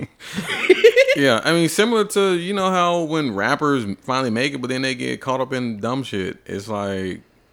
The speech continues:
Speaker 2: you have this on the line now, you know.
Speaker 1: Or, uh, or basketball players, or football players. What's his
Speaker 2: Yeah.
Speaker 1: name? Um, he actually just ra-, tried to get reinstated to the N F L. Uh, the receiver. I can't think of his name off the
Speaker 2: Oh,
Speaker 1: top of
Speaker 2: talking about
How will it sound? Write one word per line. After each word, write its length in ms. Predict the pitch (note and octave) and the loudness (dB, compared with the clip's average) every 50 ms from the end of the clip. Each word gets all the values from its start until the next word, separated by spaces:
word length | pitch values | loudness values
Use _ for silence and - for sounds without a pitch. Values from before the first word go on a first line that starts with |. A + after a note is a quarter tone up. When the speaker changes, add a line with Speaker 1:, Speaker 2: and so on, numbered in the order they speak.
| _ _ _ G2 | _ _ _ -12
Speaker 2:
you 200 | F#2+ G2+ B2+ C#3+ | -8 -6 -4 -4
have 400 | C3+ C3 C3 C3 C3 A#2 G2+ G2 | -2 -2 -2 -2 -2 -4 -6 -6
this 240 | G2+ A#2 A#2+ A2+ - | -6 -4 -4 -6 -6
on 220 | - G#2 A2 A2+ G#2 | -6 -6 -4 -4 -4
the 60 | F#2+ | -4
line 360 | F#2 F#2+ G2+ G#2+ G#2 G2 F#2 | -4 -4 -4 -4 -4 -4 -6
now, 320 | F2+ E2 D#2 C#2+ D#2+ - - | -6 -8 -10 -10 -12 -10 -10
you 100 | G2 G2 | -8 -6
know. 160 | G2 F#2+ F#2 | -4 0 2
Speaker 1:
Or, 240 | - - - - - | 2 2 2 0 0
uh, 140 | C3 A3+ B3 - | -2 -2 -2 -2
or 140 | A#3+ B3 A3 | -2 0 0
basketball 400 | A3+ - E4 D#4 - G3+ A3+ - | 2 0 0 -2 0 0 0 2
players, 320 | - F#3 E3 D3+ B2+ A#2+ - | 4 4 4 4 2 2 2
or 220 | - E3 E3 D#3 C3+ | 4 4 4 4 4
football 280 | - A#3 - F3 D#3+ | 4 4 4 4 4
players. 180 | C#3+ D3+ C3+ D#3 | 4 2 0 0
What's 240 | D3+ F3 G3+ F#3+ - | -2 -2 -2 -2 -2
his 100 | F3+ D#3 | -2 -2
Speaker 2:
Yeah. 200 | G3+ B3 D4+ D4 A3+ | 0 0 2 0 0
Speaker 1:
name? 100 | - - - | -2 -4 -4
Um, 520 | C#3+ D3 D3 C#3+ C3+ B2+ B2 A#2 A#2 A#2 - - _ _ _ _ - - _ _ _ _ _ _ | -4 -4 -2 -4 -4 -4 -4 -6 -6 -8 -10 -14 _ _ _ _ -20 -20 _ _ _ _ _ _
he 180 | - C#3 B2+ | 2 4 6
actually 280 | C#3 D3+ C#3+ - C#3 A#2 | 6 6 4 2 0 0
just 340 | A2 C3 C3+ C3 - - - - _ - - | 4 4 4 4 2 -2 -10 -20 _ -20 -18
ra-, 280 | - - - - B2+ B2 - - B2 - | -14 -10 -4 -2 -2 -2 -4 -8 -16 -12
tried 220 | - - C3+ B2+ A#2+ | -2 0 0 0 0
to 60 | B2 | 0
get 160 | B2+ B2+ A2+ | -2 -2 -2
reinstated 440 | A#2+ B2+ A#2+ A2+ - - A#2 A2+ G#2+ | 0 -2 -2 -2 -2 -4 -4 -4 -4
to 80 | - A2+ | -6 -10
the 120 | A2 - | -10 -8
N 100 | - A#2+ | -6 -6
F 200 | A#2 A2+ - - | -6 -6 -6 -4
L. 340 | C3 B2 A#2+ A2 G#2 - - - | -4 -2 -2 -2 -4 -6 -6 -4
Uh, 200 | A2+ A2+ G#2+ G#2 | -2 -2 -2 -2
the 160 | F#2+ G2+ G2 | -4 -6 -6
receiver. 680 | G#2 G2 - - - D#3 D3 B2+ A2 A#2 A#2 - - | -8 -12 -14 -12 -10 -8 -8 -8 -8 -8 -10 -12 -12
I 60 | - B2 | -14 -18
can't 300 | - - - A#2+ A2 - | -14 -12 -10 -10 -10 -10
think 140 | A2+ A2 G#2 | -12 -12 -12
of 40 | G2+ | -10
his 120 | G2+ G#2 | -10 -10
name 240 | G#2 G#2 G#2+ G#2 G#2 | -10 -10 -10 -10 -8
off 100 | G2+ G#2+ | -4 -2
the 60 | C#3 | -2
Speaker 2:
Oh, 80 | A#2+ - | -2 0
Speaker 1:
top 80 | - | -2
of 60 | C3 | -2
Speaker 2:
talking 260 | A#2+ A2 G#2 G#2 F#2+ F2+ | -2 -2 -2 -2 -4 -6
about 100 | - | -10